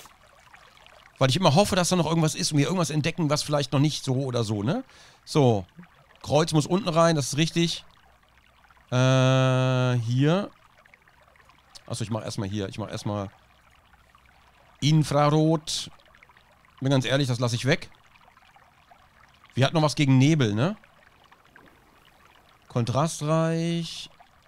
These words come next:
Fernaufnahmen mit Dunst. Ist ja keine Fernaufnahme. Kontrastreich, kontrastreich.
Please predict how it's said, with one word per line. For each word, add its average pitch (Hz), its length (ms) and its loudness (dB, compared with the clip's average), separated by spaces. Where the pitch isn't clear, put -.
Fernaufnahmen 135 840 0
mit 123 200 0
Dunst. 110 540 -2
Ist - 80 -12
ja 160 60 2
keine 151 180 4
Fernaufnahme. 104 760 0
Kontrastreich, 120 640 -2
kontrastreich. 156 840 -4